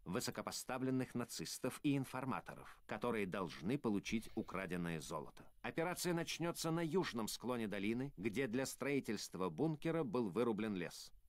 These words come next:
Здесь есть немецкая радиостанция, охраняемая танком, расположенным к востоку. Необходимо уничтожить радиостанцию. После этого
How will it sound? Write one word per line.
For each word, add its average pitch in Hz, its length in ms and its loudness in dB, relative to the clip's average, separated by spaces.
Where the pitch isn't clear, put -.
Здесь 113 360 0
есть 143 240 0
немецкая 127 520 0
радиостанция, 90 840 -4
охраняемая 95 840 -2
танком, 165 540 -2
расположенным 131 920 0
к - 120 -12
востоку. - 540 -8
Необходимо 139 920 0
уничтожить 147 880 2
радиостанцию. 85 880 -4
После 95 360 0
этого 151 420 0